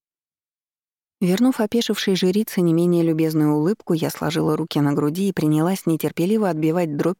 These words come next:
по мраморному полу. Молодая служительница дрогнула первой.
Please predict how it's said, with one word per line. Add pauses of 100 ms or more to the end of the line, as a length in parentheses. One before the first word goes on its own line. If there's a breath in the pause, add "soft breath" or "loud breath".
по
мраморному
полу. (1300)
Молодая
служительница
дрогнула
первой.